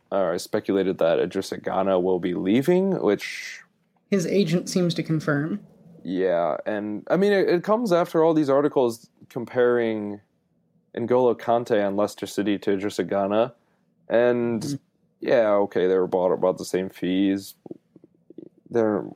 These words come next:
Speaker 1: maybe almost interchangeable. I mean, Ghana, he's always shown up on WhoScored for having the most stats, like interceptions or tackles, and we knew that. We had a lot of interceptions and tackles coming in. Uh, but,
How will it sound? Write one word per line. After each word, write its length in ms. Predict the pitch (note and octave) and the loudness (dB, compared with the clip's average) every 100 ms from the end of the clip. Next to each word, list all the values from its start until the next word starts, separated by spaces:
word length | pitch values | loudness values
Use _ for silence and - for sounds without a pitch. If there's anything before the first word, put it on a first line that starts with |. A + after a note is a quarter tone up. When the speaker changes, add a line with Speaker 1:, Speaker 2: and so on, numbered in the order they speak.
| - - | -12 -8
Speaker 1:
maybe 380 | G2 D#2 C#2+ | -4 -4 -2
almost 320 | C#2+ D#2 D2+ E2 | -2 -2 -4 -6
interchangeable. 520 | E2 F#2 F#2+ A2 A2 | -8 -6 -2 2 4
I 40 | |
mean, 360 | C3 C3+ A2+ A2 | 4 2 0 2
Ghana, 420 | B2+ B2+ A#2+ G#2+ | 2 4 2 2
he's 180 | A#2 A#2 | 0 2
always 220 | B2 A#2+ | 2 2
shown 220 | - A2 | 2 2
up 140 | G#2+ G#2 | 2 2
on 140 | G2+ | -2
WhoScored 760 | G#2+ G#2+ - G#2+ A2 G#2 F#2+ G#2+ _ _ _ | -2 -4 0 2 4 4 0 -4 _ _ _
for 120 | - | -2
having 180 | G2 G2+ | 0 0
the 60 | F#2+ | -2
most 440 | G2 G2 - - | 0 0 -4 -12
stats, 580 | - - - G#2+ F#2 - | -14 -6 0 2 2 0
like 120 | F#2 | -4
interceptions 640 | - F#2 F2+ F#2+ F#2+ G2 F2+ | -4 -6 -2 0 0 -4 -6
or 60 | |
tackles, 420 | E2 F2+ F#2 F2 G#2 | -2 -2 -2 -4 -2
and 80 | |
we 80 | A#2 | 0
knew 160 | C3 E3+ | 2 2
that. 180 | A#2 F#2+ | 2 2
We 140 | G#2+ | 2
had 160 | A#2+ C3+ | 2 2
a 40 | |
lot 180 | A#2+ B2 | 2 2
of 80 | F#2+ | -2
interceptions 480 | F#2 F#2+ - F2+ | -4 -6 -4 -10
and 80 | - | -8
tackles 340 | - F#2 - - | -4 -2 -4 -8
coming 260 | F2 F2 | -10 -8
in. 200 | F2+ G2 _ _ _ _ _ _ _ _ _ - | -8 -8 _ _ _ _ _ _ _ _ _ -4
Uh, 240 | A2 G#2 - | 0 0 -2
but, 460 | A2+ A2+ G#2 - | 0 2 2 -2